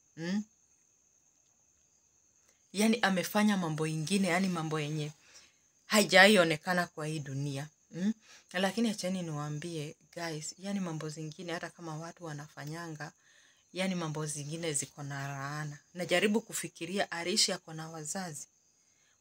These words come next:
Huyu msichana ako na wazazi. Imagine mzazi akiona ukifanya kitu kama ile. Mzazi amekulea vizuri, amekuonyesha mambo ya Mungu, amekuwa pale anakuongelesha. Alafu at the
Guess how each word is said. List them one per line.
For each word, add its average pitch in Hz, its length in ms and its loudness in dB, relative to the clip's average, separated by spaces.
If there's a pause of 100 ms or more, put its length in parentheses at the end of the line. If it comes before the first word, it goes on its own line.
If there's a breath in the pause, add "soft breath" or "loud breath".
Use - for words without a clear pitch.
Huyu 220 140 0
msichana 214 360 2
ako 185 200 -6
na 170 140 -2
wazazi. 175 320 -4
Imagine 226 320 4
mzazi 185 380 -2
akiona 170 320 -6
ukifanya 160 400 -6
kitu - 280 -16
kama 156 260 -8
ile. 151 280 -10 (480 soft breath)
Mzazi 196 320 0
amekulea 170 580 -2
vizuri, 190 640 -2
amekuonyesha 165 800 -2
mambo 147 300 -2
ya 151 160 -4
Mungu, 190 540 -2 (420 loud breath)
amekuwa 185 420 2
pale 196 260 2
anakuongelesha. 165 1160 -2 (580 soft breath)
Alafu 226 360 0
at 202 120 2 (100)
the 180 100 2